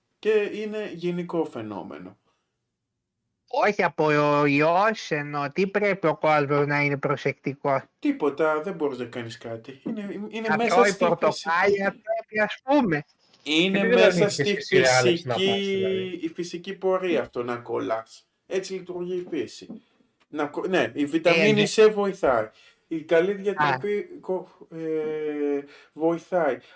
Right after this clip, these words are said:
Speaker 1: Αλλά είναι μέσα στη φύση αυτή. Δεν μπο-, δεν
Speaker 2: Δεν
Speaker 1: μπορούμε να
Speaker 2: μου
Speaker 1: την
Speaker 2: λες,
Speaker 1: περιορίσουμε.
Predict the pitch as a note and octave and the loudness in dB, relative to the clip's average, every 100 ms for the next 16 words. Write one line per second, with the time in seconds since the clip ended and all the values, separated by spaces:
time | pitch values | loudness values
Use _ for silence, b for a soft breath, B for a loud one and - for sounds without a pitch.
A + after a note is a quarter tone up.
0 | b F#3+ F#3+ G#3+ B3 C4+ G#3 A3+ A#3+ B3 | b -8 -6 -6 -8 -10 -10 -8 -6 -6
1 | B3 A#3 G#3+ - A3+ - E3 - B2+ - | -10 -14 -16 -12 -12 -10 -14 -10 -10 -10
2 | _ G#3 C4+ B3 F3 C#3+ C#3 D#3+ G#3+ A3+ | _ -12 -6 -4 -4 -4 -4 -4 -2 0
3 | G3 E3 C#3 - A3+ C4 C4 C4 C4 A#3+ | 0 -2 2 4 4 4 6 6 6 4
4 | A3 B3+ | 2 4